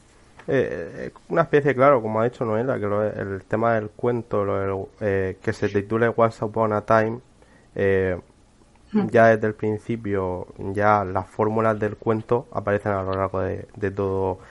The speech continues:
Speaker 1: de todo el relato. Eh, además es que,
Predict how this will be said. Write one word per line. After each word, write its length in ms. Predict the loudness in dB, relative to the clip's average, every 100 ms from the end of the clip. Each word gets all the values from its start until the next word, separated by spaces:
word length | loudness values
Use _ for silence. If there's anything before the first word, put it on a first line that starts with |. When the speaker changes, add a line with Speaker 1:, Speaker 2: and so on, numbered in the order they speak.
| -14
Speaker 1:
de 140 | -2 0
todo 220 | 4 2
el 80 | 2
relato. 500 | 0 4 4 2 -6 -12 -20 -20 -20 -12 4
Eh, 720 | 8 8 8 8 6 6 2 -4 0
además 440 | 4 6 6 4
es 60 | 2
que, 280 | 4 4 4